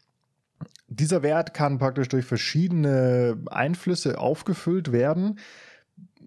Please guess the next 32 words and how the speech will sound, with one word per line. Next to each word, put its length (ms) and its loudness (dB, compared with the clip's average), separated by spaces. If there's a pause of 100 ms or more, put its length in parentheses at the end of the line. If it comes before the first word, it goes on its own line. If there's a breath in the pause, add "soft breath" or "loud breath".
(160)
zum 140 -4
Beispiel 260 2
durch 160 2
Strom. 560 2 (420)
Na, 120 2
da 120 2
wären 160 0
wir 60 0
dann 200 0
bei 80 2
der 200 -2
Taser-Waffe, 720 0
die 140 2
haben 120 2
wir 60 2
im 120 0
letzten, 680 0 (500 soft breath)
im 180 -2
letzten, 760 -2
in 240 -2
der 100 4
letzten 320 -2
E-Mail 340 0
von 160 -2
C 220 0
I 60 -2
G 160 0
schon 300 0
gesehen, 420 2
im 100 2
Sneak 440 -2
Peek. 360 -2